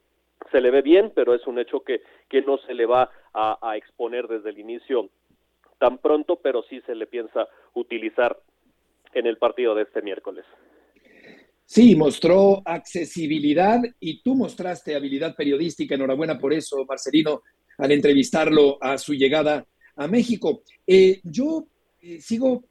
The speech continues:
Speaker 2: eh, preguntándome, y te lo pregunto ahora a ti, Marcelino, si algún ricachón o algún patrocinador fuerte habrá tenido que ver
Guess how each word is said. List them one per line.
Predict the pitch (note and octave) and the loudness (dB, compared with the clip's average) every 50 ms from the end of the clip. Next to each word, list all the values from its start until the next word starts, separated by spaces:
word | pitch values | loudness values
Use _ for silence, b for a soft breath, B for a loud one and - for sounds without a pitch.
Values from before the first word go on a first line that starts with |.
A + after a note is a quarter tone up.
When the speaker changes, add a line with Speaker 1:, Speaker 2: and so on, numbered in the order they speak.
| _ _ - | _ _ -16
Speaker 2:
eh, | - - - _ | -14 -14 -14 _
preguntándome, | - F3 E3+ D3+ D#3 D#3 C#3+ - F#3+ G3 G3 F#3+ F#3+ F#3+ G3 G3+ G3 - | -6 -4 -4 -2 -2 -2 -2 0 2 2 4 4 4 4 2 2 0 -2
y | - D3 C3 | -6 -4 0
te | - C#3 | 0 0
lo | C#3 | 2
pregunto | B2+ C3+ C3+ D3+ F3+ F3 F3+ | 2 0 -2 -2 0 0 2
ahora | F3+ F#3 F3 D3+ | 2 4 4 2
a | C3+ | 0
ti, | - D3+ D3+ | 0 -2 -2
Marcelino, | D#3 D3+ C#3+ D#3 D3 D#3+ E3 E3 | -2 -4 -4 -4 -4 -4 -4 -4
si | D3+ - E3+ | -2 0 0
algún | D#3 D3+ F3 A#3 C4 C4 A#3 - B B B B B B B B B B B | 2 2 4 4 4 4 4 0 B B B B B B B B B B B
ricachón | G3+ D#3+ F3 F3+ D#3 - D#3+ D3+ D3+ - G3 F#3+ G3 G3+ G#3 G#3 G#3+ G3 - - _ _ _ _ _ _ - | -2 0 0 0 2 0 -2 -2 -2 0 2 2 4 4 4 4 4 2 -2 -8 _ _ _ _ _ _ -6
o | C#3+ C#3+ | -4 -2
algún | C#3+ D3+ G3 A3+ G#3+ - | 0 2 2 2 2 0
patrocinador | G#3 F#3 - - E3 E3 D3+ - F3 D#3+ D3 C#3 D3+ F3+ G3 F#3 | -2 -4 -4 -4 -6 -6 -6 -6 -6 -4 -2 0 2 2 2 0
fuerte | - - F3+ F#3+ F#3 F3 F3 - - D3 D3 D#3+ - - _ _ _ _ _ | 0 -2 -2 0 0 -2 -2 -4 -4 -4 -4 -4 -6 -10 _ _ _ _ _
habrá | - C#3 D3 D3 D#3+ F#3 G#3+ | -8 -6 -6 -4 -4 -4 -4
tenido | G#3 A#3 G#3 G#3+ A3+ A3 G#3 - | -2 -2 0 0 2 2 0 0
que | - E3+ | -2 -4
ver | D3+ E3 E3+ E3 E3 D#3+ D#3 - | -2 0 0 0 0 -2 -6 -10